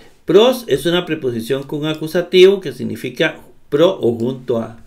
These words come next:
Proslizo, proslizon. Proslizon, bueno, dice que es con acusativo, lizon, entonces tiene que ser acusativo. Pero lo vamos a buscar en el diccionario.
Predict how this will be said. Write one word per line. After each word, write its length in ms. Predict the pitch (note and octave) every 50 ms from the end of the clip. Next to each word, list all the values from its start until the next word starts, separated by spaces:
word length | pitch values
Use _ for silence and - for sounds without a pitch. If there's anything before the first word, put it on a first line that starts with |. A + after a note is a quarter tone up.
| - - - - - - - - _ _
Proslizo, 1200 | - C#3+ D3+ D3+ D3 D3 - - B2+ C#3+ D3 D3+ F3 G3+ F#3+ - - - - - A#2+ G#2+ G#2 - - -
proslizon. 960 | - B2 C#3 C3 B2+ - - C#3+ D#3+ F3+ F3 - - - G#2+ G2 G2 - - - _ _ _ _ _ _ _ _ _ _ - _ _
Proslizon, 1000 | _ D#3 F3+ G3+ G3+ G3 - G3+ G#3+ A3+ G3+ - - - G3+ G#3+ B3+ C#4+ - - - -
bueno, 380 | G#2 - A#2 A2+ A2+ D3 E3+ D3
dice 340 | A2+ A#2+ B2 A#2+ - -
que 100 | - C#3
es 120 | B2+ B2 -
con 160 | - C3+ C3
acusativo, 680 | C3+ C3 C#3+ C#3 C#3 E3 D#3 - - F#3 G3 G3 F#3 -
lizon, 420 | - B2 B2+ B2 - - D#3+ D3+
entonces 320 | B2 A#2 A2+ A2+ A2+ A2+ A2+
tiene 220 | - B2 A#2+ A#2
que 80 | A#2 B2
ser 160 | - - A#2+
acusativo. 680 | B2+ B2+ - B2+ - B2 A2+ - - G3+ F#3 C#3 - - - - - - - - -
Pero 180 | - F#3 G#3+
lo 120 | A#3 G#3 D#3
vamos 200 | C3+ C#3 D#3 E3+
a 60 | E3
buscar 320 | C3+ A#2+ A#2 - A#2 A2+
en 100 | A#2+ C3
el 80 | C3 B2
diccionario. 600 | - - - - - F2+ F2 E2 E2+ - - -